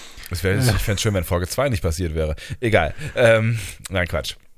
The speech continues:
Speaker 2: Ähm, St-, Star Trekker, also I-Hand null acht vier acht zwei null zwei vier.
Speaker 1: Ja.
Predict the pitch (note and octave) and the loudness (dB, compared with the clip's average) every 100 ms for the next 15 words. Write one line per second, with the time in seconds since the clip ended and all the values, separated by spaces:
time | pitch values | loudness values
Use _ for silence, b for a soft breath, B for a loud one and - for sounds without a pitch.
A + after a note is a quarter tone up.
0 | - - - - - - - - B2+ B2+ | -20 -20 -20 -20 -16 -12 -12 -8 -2 -2
1 | A#2+ A#2+ - - - C3+ D3+ F3 E3 E3 | -4 -10 -10 -8 0 2 2 2 2 2
2 | D#3 C3+ A2+ A#2+ C3+ A#2+ C3 C3 - A#2+ | 0 -2 -4 -4 -2 0 0 -4 -2 0
3 | C#3+ A#2+ B2 - B2+ B2+ A#2+ A2+ - - | 0 0 -4 -4 -2 0 0 -2 -4 -2
4 | A#2+ B2 B2 B2+ C#3 B2 A#2 G#2+ A2 G#2+ | 0 2 4 4 2 0 -2 0 0 0
5 | - B2+ F#3 G3+ G#2 F#2 | 2 2 2 2 2 2